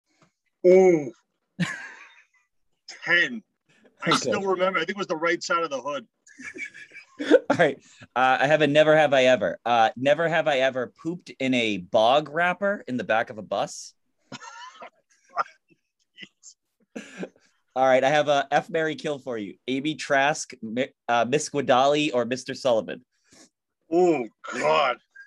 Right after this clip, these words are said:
Speaker 1: Three kills. <laughs> But, uh, no, I'd probably kill Sullivan, uh, marry Guadali, kill in, uh, <laughs> whatever Trask.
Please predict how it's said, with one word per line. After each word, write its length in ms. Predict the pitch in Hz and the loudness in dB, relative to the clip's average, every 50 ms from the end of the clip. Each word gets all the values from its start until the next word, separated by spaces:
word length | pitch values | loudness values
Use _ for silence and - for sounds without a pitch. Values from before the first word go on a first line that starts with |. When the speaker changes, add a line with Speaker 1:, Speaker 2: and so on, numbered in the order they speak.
| _ - - - - - _ - | _ -20 -20 -20 -20 -20 _ -16
Speaker 1:
Three 280 | 156 160 170 165 160 135 | -12 -10 -8 -8 -10 -10
kills. 540 | - 170 156 156 156 143 147 131 - - - - | -10 -8 -6 -6 -6 -8 -8 -8 -8 -10 -10 -10
<laughs> 40 | - 1017 1047 - - - 1077 - - 1077 1077 - - - - _ _ _ _ _ _ _ _ _ _ _ 180 | -18 -20 -20 -20 -20 -20 -20 -18 -20 -20 -20 -20 -20 -20 -20 _ _ _ _ _ _ _ _ _ _ _ -2
But, 200 | 208 202 185 180 | 0 0 0 0
uh, 200 | 180 170 170 165 175 | 0 0 0 -2 -2
no, 200 | 185 190 190 185 | -6 -4 -2 -2
I'd 180 | 175 180 180 - | -2 -4 -6 -8
probably 280 | - 233 233 208 185 143 - - _ _ _ _ _ _ _ - | -12 -12 -12 -12 -12 -16 -20 -20 _ _ _ _ _ _ _ -6
kill 220 | - 170 175 170 | -4 -2 -2 -2
Sullivan, 640 | - - - 156 156 165 170 165 175 180 180 196 202 180 143 | -4 -6 -8 -6 -4 -4 -4 -4 -4 -8 -8 -12 -14 -10 -8
uh, 440 | 135 135 135 131 131 127 127 127 113 _ _ _ _ _ | -6 -4 -4 -4 -4 -4 -6 -10 -12 _ _ _ _ _
marry 320 | 131 139 143 147 156 147 | -6 -4 -2 -2 -2 -4
Guadali, 560 | 135 151 139 135 135 131 131 143 151 156 160 - _ _ _ _ | -6 -6 -4 -4 -4 -2 -2 -4 -4 -6 -10 -14 _ _ _ _
kill 260 | - 139 131 131 - _ _ | -10 -10 -10 -10 -12 _ _
in, 240 | 170 160 147 131 127 | -8 -8 -8 -8 -8
uh, 260 | 123 120 120 117 110 - _ _ _ _ | -8 -6 -6 -8 -10 -12 _ _ _ _
<laughs> 520 | - - - - - - - - _ - - | -18 -18 -18 -20 -20 -20 -20 -20 _ -18 -12
whatever 320 | 160 143 135 143 - 127 123 | -10 -8 -6 -8 -8 -10 -16
Trask. 580 | - - - 160 - - _ 208 - - - | -20 -18 -18 -18 -18 -18 _ -20 -20 -20 -20